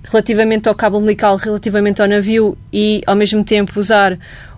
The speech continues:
o, o sonar para perceber se não há nenhum bloco de rocha que lhe vá cortar. E depois, no meio disto, há um geólogo, ou, ou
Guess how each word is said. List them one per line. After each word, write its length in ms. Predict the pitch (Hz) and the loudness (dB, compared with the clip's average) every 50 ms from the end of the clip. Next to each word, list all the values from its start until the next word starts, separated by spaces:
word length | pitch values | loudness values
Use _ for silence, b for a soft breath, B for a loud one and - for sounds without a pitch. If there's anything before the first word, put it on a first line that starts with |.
| B - | B -2
o, 440 | 202 202 202 202 202 - - 196 208 | 0 2 2 2 2 0 0 -2 -2
o 60 | 202 | -2
sonar 420 | - - 226 208 208 214 214 214 | 0 0 2 2 4 4 2 0
para 100 | 214 214 | 0 -2
perceber 240 | 196 - - - 214 | -6 -6 -6 -6 -6
se 80 | 208 - | -4 -2
não 160 | 208 202 202 | -2 0 2
há 120 | 208 208 202 | 2 2 2
nenhum 560 | 202 208 214 220 214 208 196 190 185 185 180 | 2 2 2 2 2 2 2 2 0 0 0
bloco 280 | 170 208 202 196 196 | 0 2 0 0 0
de 60 | - 202 | -2 -2
rocha 260 | 190 196 190 - 202 | -2 0 0 -2 -4
que 80 | - | -4
lhe 60 | 202 185 | -2 0
vá 100 | 196 190 | -2 -2
cortar. 320 | - - - - 202 208 | -2 -4 -4 0 0 0
E 40 | 226 | 0
depois, 220 | 220 - 233 226 202 | -2 -2 -2 0 0
no 80 | 240 | 2
meio 160 | 233 233 233 | 2 2 2
disto, 400 | 233 214 190 160 - - - - - - - - - - - - | 2 0 0 -2 -4 -6 -10 -18 -20 -20 -20 -20 -20 -20 -12 -6
há 100 | - 180 | -4 -2
um 100 | 185 196 | 0 0
geólogo, 520 | 196 180 202 202 190 185 196 214 277 359 - - - - - - - - | 0 2 2 2 2 2 2 0 -2 -6 -8 -10 -20 -20 -20 -20 -20 -12
ou, 720 | - 160 165 170 170 165 165 160 160 143 143 156 160 156 - - | -8 -4 -2 0 0 0 0 0 -2 -4 -4 -6 -6 -8 -6 -6
ou 180 | - 165 147 | -6 -6 -6